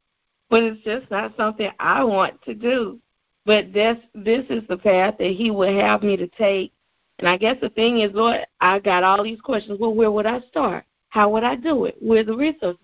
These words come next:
gonna come from? How would I this and how would I that? And I, the questions are just procrastination questions, and I know it.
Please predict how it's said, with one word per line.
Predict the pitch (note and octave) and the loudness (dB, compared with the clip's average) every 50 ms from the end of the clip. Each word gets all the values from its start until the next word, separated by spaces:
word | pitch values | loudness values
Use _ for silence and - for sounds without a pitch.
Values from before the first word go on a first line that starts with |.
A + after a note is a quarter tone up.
| F#3 - | -14 -12
gonna | G3 F#3 - | -12 -12 -8
come | - G3 F3 F3 F3 | -6 -6 -6 -6 -6
from? | - F3 E3+ E3+ - _ - _ _ - | -6 -6 -4 -6 -6 _ -18 _ _ 2
How | A#3 A3 A3 A#3 | 4 4 4 4
would | A#3+ A#3+ | 2 -2
I | C4+ C#4 C#4 | -2 -4 -4
this | D4 D#4+ C#4 A3 A3+ - | -2 -2 -2 -2 -2 -4
and | G3+ G3 | -6 -2
how | G3 G3 G3+ G3+ | 0 0 0 2
would | G3+ | 2
I | G#3 G#3+ A#3 - | 0 0 0 0
that? | B3 A3+ G#3 - - _ _ _ _ _ _ - | 0 0 0 0 -4 _ _ _ _ _ _ 0
And | G3 G3 G3 | 0 2 2
I, | F#3 F#3+ - _ _ | 2 0 -2 _ _
the | - G3+ G#3 | -4 -4 -4
questions | - - B3+ A#3 B3 A#3+ C4 C#4+ C4 A#3+ | -2 0 0 0 0 -2 -6 -8 -6 -6
are | G#3+ G3 | -6 -6
just | F3+ F#3+ G#3 G3+ G#3 - - | -4 -4 -4 -6 -6 -6 -10
procrastination | G3+ - - G#3+ F#3+ F#3 G3 - - A3 G#3 G3+ F#3+ G3+ - - G3+ - | -10 -8 -4 -4 -4 -4 -4 -8 -12 -8 -6 -4 -4 -6 -6 -12 -14 -10
questions, | - F3+ D#3+ D#3+ D#3+ - _ _ _ _ _ _ _ _ _ _ _ _ - - | -6 -4 -4 -4 -6 -12 _ _ _ _ _ _ _ _ _ _ _ _ -2 0
and | F#3+ F#3 F#3+ | 2 2 4
I | F3+ E3+ F3 | 2 2 0
know | F#3 F3+ E3+ E3 D#3 C#3+ | -2 -4 -6 -6 -6 -8
it. | - - | -10 -14